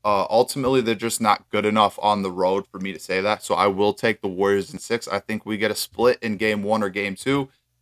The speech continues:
uh, and then Golden State take care, takes care of business at home. Mike, your prediction.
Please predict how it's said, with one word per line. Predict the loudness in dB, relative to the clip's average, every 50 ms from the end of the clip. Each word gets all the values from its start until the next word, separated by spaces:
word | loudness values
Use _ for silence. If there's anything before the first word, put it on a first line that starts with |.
| _ _
uh, | 0 2 2 2 2 0
and | 0 0 -2
then | -2 -2 -2 -4 -6 _ _ _ _ 0
Golden | 0 0 0 0
State | -6 -6 -6 -6 -6 _ -10
take | -12 -12 _ _ -4
care, | 0 0 0 0 0 -4 _ _ -2
takes | -2 -2 -2 -2
care | -10 -4 0 2 2 2
of | 0 -2 -6
business | -6 -6 -6 -8 -12 -14 -14 -6
at | -6 -6 -6 -6 _
home. | -18 -18 -18 _ _ _ _ _ _
Mike, | -6 -6 -6 -6 _ -4
your | -2 -2 -2
prediction. | -2 -4 -12 -12 _ -16 -20